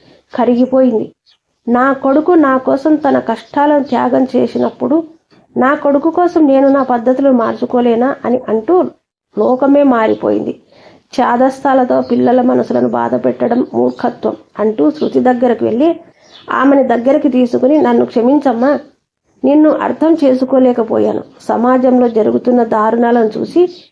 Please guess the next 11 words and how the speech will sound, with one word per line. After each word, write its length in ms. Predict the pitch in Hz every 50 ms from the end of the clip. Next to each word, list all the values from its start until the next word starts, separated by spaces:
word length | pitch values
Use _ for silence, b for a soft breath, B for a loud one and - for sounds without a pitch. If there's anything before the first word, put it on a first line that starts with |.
| _ _ _ _ _ _ -
నా 200 | 240 247 262 277
కోడలు 420 | 269 - 254 254 277 285 320 320
నన్ను 440 | 311 302 277 269 269 262 254 247 - - - - _ _ _ _ _ _ _ _ _
నా 160 | 233 233 240 247
కొడుక్కి 440 | 247 - 233 240 269 262 - 311
దూరం 400 | 285 233 - 226 233 247 254 262 254 226
చేస్తుందనే 480 | 240 240 - - - 247 240 233 233 226
భ్రమలో 520 | 226 226 208 214 226 233 254 285 302 - -
అలా 200 | - - - 254
ప్రవర్తించానే 800 | 247 - 247 233 - 247 247 - 269 262 254 269 247 240 247 233
తప్ప 400 | 240 247 226 - - 330 359